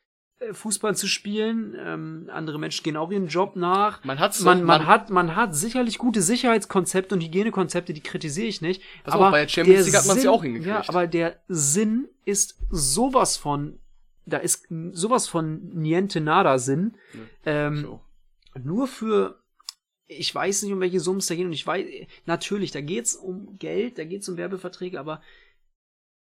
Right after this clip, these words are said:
Speaker 1: da hat besonders die deutsche Nationalmannschaft, die halt, ähm, sich selbst, äh, die halt, äh, bei,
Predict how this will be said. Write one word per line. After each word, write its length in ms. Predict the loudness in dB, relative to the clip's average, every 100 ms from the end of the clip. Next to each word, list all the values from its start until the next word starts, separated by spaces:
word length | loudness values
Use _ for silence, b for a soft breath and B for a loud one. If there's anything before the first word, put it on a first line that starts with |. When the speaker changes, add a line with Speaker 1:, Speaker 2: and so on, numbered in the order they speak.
| _ _
Speaker 1:
da 300 | -8 -8 -8 -12 _
hat 400 | -10 -10 -8 -12 _
besonders 460 | -10 -6 -6 -6 -8
die 120 | -4
deutsche 340 | -2 -2 -4
Nationalmannschaft, 1000 | -8 -8 -6 -4 -4 -4 -6 -8 -12 _
die 140 | -10
halt, 360 | -6 -6 -6 -10
ähm, 320 | -14 -18 -20 _ -20
sich 220 | -12 -10
selbst, 440 | -6 -6 -6 -8 -10
äh, 160 | -14 -10
die 120 | -8
halt, 160 | -6
äh, 160 | -8 -12
bei, 220 | -10 -10